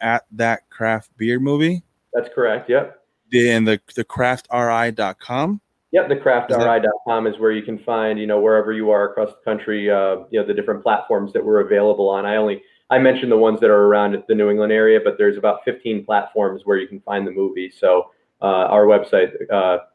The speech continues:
Speaker 2: <laughs> oh my God, I just forgot, the craft R I dot com, um, is, uh, is where you can find that information. Um, said at Inst-, uh, uh, on Instagram at that craft beer movie,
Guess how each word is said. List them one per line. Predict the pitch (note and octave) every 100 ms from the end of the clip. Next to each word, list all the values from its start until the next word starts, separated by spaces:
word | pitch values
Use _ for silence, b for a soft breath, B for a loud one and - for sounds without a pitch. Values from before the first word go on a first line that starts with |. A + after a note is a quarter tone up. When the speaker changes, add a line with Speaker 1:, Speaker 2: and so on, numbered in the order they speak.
| _ _ _ _ -
Speaker 2:
<laughs> | -
oh |
my | A#2+
God, | F2+
I | B2
just | - -
forgot, | A2 -
the | -
craft | - A#2+ A2
R | A#2 G#2
I | G#2+
dot | G2+ G2 -
com, | A3 G3+ F#2+ - b b b
um, | G#2+ G2+ F#2+ F2+ F2 F2 _ _
is, | G#2 G2+ G#2
uh, | G2
is | G2 F#2+
where | G2
you | F#2+
can | G2 G2+
find | G#2+ G2+
that | G#2
information. | G#2+ G2+ G#2 G#2 F#2+ - A2+ B2+ _ _ _ -
Um, | G#2+ G#2 G2+ G2 F#2+ F#2+ _ _
said | A2+ G#2
at | - A2
Inst-, | A2+ G#2+ - -
uh, |
uh, | G#2 G2+ G2 G2
on | G2 G#2+
Instagram | G#2+ - G#2 G#2 G2+
at | G#2 G#2
that | G#2 -
craft | G#2 -
beer | D#3
movie, | E3 D3 B2+ C3 C3